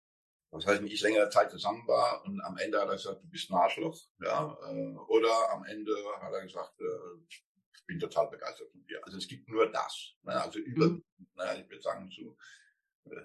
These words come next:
Speaker 1: neunzig Prozent. Also wenn man sich mit diesem Mensch auseinandersetzt, natürlich, logischerweise, ne, ja. Ähm, und ich weiß auch, warum das so ist, weil ich in, äh, in dem, was ich tue und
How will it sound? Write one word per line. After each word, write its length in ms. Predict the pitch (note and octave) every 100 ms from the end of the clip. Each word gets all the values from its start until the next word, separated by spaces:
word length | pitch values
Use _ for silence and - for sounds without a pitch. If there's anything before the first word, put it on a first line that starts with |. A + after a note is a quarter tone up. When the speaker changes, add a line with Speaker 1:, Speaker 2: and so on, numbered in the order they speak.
| -
Speaker 1:
neunzig 480 | F2 F#2+ F#2 - -
Prozent. 340 | - - - -
Also 220 | - A2
wenn 120 | F#2 C#3
man 100 | C3+
sich 220 | B2 -
mit 140 | A2+
diesem 180 | G2 F#2
Mensch 220 | F#2+ F#2+
auseinandersetzt, 720 | - - F#2 E2 - - -
natürlich, 440 | - _ _ - -
logischerweise, 680 | - - - - - - - -
ne, 240 | E3 D#3 -
ja. 180 | - - - - - _ _ _ - D#2
Ähm, 260 | D#2 C#2+ C2
und 140 | F#2
ich 260 | F#2 - D#2+
weiß 500 | D2 C#2+ - - -
auch, 140 | A2 G2
warum 220 | G2 G2
das 120 | G#2
so 100 | G2
ist, 260 | F#2 - -
weil 220 | E2+ -
ich 140 | -
in, 400 | F#2 F2 E2+ E2 -
äh, 800 | E2+ E2+ E2+ D#2+ - - D#2+ -
in 140 | F#2+
dem, 200 | G#2 G#2+
was 180 | - -
ich 120 | -
tue 380 | - A2+ C#3 C3+
und 180 | -